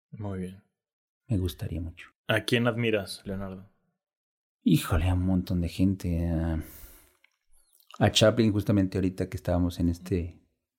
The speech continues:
Speaker 2: chismecito, eh, cinematográfico que te estaba contando. Chaplin creo que lo que hizo con su cine, con,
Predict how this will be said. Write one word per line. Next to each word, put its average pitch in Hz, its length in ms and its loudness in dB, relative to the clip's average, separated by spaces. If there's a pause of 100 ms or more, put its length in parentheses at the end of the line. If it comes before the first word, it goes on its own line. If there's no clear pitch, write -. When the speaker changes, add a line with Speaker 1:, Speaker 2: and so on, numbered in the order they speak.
(460)
Speaker 2:
chismecito, 92 800 2 (640)
eh, 85 440 0
cinematográfico 90 960 0
que - 80 -6
te - 80 -20
estaba 90 240 -4
contando. 90 460 -2 (1200)
Chaplin 117 380 6
creo 113 180 2
que 113 560 2 (840)
lo - 340 0
que 92 120 -2
hizo 98 340 -2
con 85 180 -2
su 87 180 -12
cine, 92 580 0
con, 82 680 -10